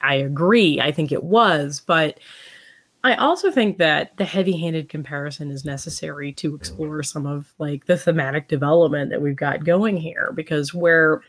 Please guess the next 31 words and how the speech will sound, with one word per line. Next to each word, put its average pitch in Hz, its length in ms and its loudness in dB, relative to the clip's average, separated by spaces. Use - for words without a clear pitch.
whereas 185 540 4
Burnham 220 340 6
and 160 180 0
Book 175 380 2
end 170 220 -2
up, 143 320 -2
you 220 120 0
know, 165 180 4
working 180 500 -2
at 156 120 -4
cross 147 260 -4
purposes 180 560 -6
and 143 180 -8
separating, 165 800 -2
what 190 140 -4
we've 175 180 -4
got 170 180 -4
with 147 120 -4
Stamets 185 480 -2
and 147 120 -6
Zora 180 560 0
is 226 120 0
a 254 40 2
coming 160 360 -2
together, 165 600 0
um, 147 540 -2
which 170 460 -2
is 156 280 0
perfectly 196 500 -2
in 151 120 -2
line 139 400 -6